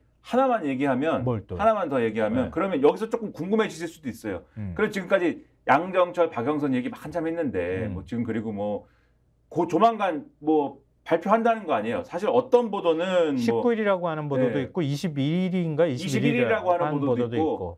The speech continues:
Speaker 2: 빠르면
Speaker 1: 조만간
Speaker 2: 십구 일?
Speaker 1: 그렇죠.
Speaker 2: 한 이십일 일 언저리 어디에서 발표할 것 같다. 비서실장만.
Speaker 1: 그렇죠.
Speaker 2: 일단.
Speaker 1: 비서실장이 되는 것인지
Speaker 2: 어.
Speaker 1: 그리고 비서실장은 발표되면은 국무총리 후보자 지명도 아마 있을 것이고.
Speaker 2: 그 다음에 있겠지.
Speaker 1: 그렇죠.
Speaker 2: 네.
Speaker 1: 근데 그러면은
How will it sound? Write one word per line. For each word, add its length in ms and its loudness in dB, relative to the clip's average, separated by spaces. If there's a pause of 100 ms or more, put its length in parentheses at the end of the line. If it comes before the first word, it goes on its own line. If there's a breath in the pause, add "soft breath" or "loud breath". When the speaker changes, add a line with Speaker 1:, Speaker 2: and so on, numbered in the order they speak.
(160)
Speaker 2:
빠르면 280 4
Speaker 1:
조만간 160 2
Speaker 2:
십구 360 -2
일? 160 0
Speaker 1:
그렇죠. 400 -6 (320)
Speaker 2:
한 240 0
이십일 380 0
일 120 2
언저리 440 0
어디에서 380 -2
발표할 420 -4
것 120 -12
같다. 220 -8
비서실장만. 840 -4 (100)
Speaker 1:
그렇죠. 220 0
Speaker 2:
일단. 100 0
Speaker 1:
비서실장이 580 0
되는 240 2
것인지 460 -2
Speaker 2:
어. 140 0
Speaker 1:
그리고 180 0
비서실장은 500 -2
발표되면은 800 -2
국무총리 1040 -2
후보자 340 -2
지명도 380 0
아마 140 0
있을 240 -2
것이고. 520 -4
Speaker 2:
그 100 2
다음에 440 0
있겠지. 500 -12
Speaker 1:
그렇죠. 460 -6
Speaker 2:
네. 260 -10
Speaker 1:
근데 120 -6
그러면은 640 -2